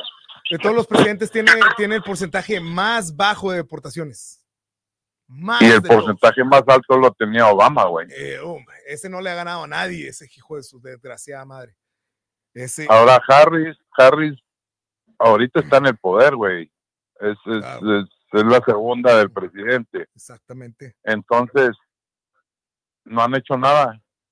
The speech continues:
Speaker 2: No hizo nada, no, no impulsaron nada para beneficio de los inmigrantes.
Speaker 1: Nada.
Speaker 2: Y este, entonces si no hiciste nada, ahorita que estás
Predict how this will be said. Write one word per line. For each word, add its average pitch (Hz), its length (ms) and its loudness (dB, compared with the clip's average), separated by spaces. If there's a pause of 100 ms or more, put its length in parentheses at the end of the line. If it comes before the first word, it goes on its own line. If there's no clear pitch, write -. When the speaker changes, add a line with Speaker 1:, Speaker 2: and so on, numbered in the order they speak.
(840)
Speaker 2:
No 120 220 -2
hizo 123 240 -4
nada, 127 540 -2
no, 113 280 -6
no 120 280 -6
impulsaron 120 600 -4
nada 120 240 0
para 101 380 -2
beneficio 101 680 -12
de 104 140 -8
los 98 200 -14
inmigrantes. 98 680 -8 (240)
Speaker 1:
Nada. 127 560 -20
Speaker 2:
Y 101 320 -6
este, 90 880 -6 (1000)
entonces 143 360 -4
si 143 80 -10
no 131 120 -4
hiciste 139 360 -8
nada, 139 480 0 (380)
ahorita 117 460 -4
que - 140 -14
estás 127 280 -2